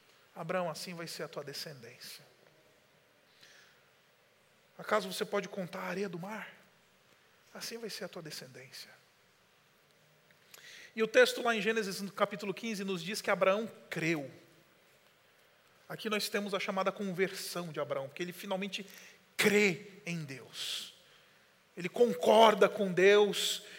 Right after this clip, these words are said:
que Deus é soberano e ele tem promessas sublimes pra vida dele. Ele crê na palavra de Deus, e o texto nos diz que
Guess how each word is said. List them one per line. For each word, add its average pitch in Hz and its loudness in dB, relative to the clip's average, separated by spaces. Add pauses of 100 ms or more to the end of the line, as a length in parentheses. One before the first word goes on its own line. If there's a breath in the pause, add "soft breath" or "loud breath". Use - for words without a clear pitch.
(260 loud breath)
que 214 -4
Deus 214 12
é - 4
soberano 214 10
e 214 4
ele 208 2
tem 214 -4
promessas 208 6 (180 loud breath)
sublimes 226 0
pra 233 4
vida 196 6
dele. 202 10 (240 loud breath)
Ele 214 8
crê 262 12
na 240 10
palavra 208 6
de 185 -4
Deus, 196 4 (240 loud breath)
e 214 0
o 214 2
texto 220 8
nos 190 -2
diz 196 -4
que 214 -4